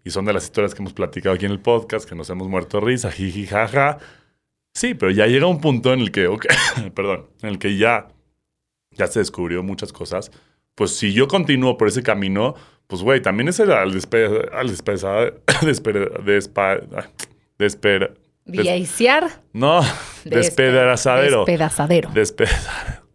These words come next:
Speaker 2: Bla, bla, bla.
Speaker 1: Traigo la garganta un poco lastimada. Entonces, este, y entonces es ahí donde dices, pues, emocionalmente me voy a vaciar. Porque entonces yo ya llegué a un cierto punto en el que yo dije, "Ya, aquí ya".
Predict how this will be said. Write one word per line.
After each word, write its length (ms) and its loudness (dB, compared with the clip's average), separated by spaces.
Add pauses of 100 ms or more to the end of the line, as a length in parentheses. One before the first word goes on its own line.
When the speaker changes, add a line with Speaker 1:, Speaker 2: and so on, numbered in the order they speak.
(500)
Speaker 2:
Bla, 140 6
bla, 220 4
bla. 100 4
Speaker 1:
Traigo 180 4
la 120 4
garganta 360 0
un 60 -6
poco 200 -4
lastimada. 460 -12 (240)
Entonces, 360 4
este, 640 2
y 180 2
entonces 540 2
es 100 -2
ahí 140 6
donde 180 2
dices, 200 0
pues, 160 -8
emocionalmente 1080 0 (400)
me 100 -2
voy 120 4
a 40 4
vaciar. 540 0 (260)
Porque 240 -2
entonces 480 2 (120)
yo 160 2
ya 120 4
llegué 480 4
a 140 2
un 160 -2
cierto 280 -4
punto 180 -6
en 40 -6
el 40 -12
que 120 0
yo 100 0
dije, 240 -4
"Ya, 200 0
aquí 240 -10
ya". 200 -6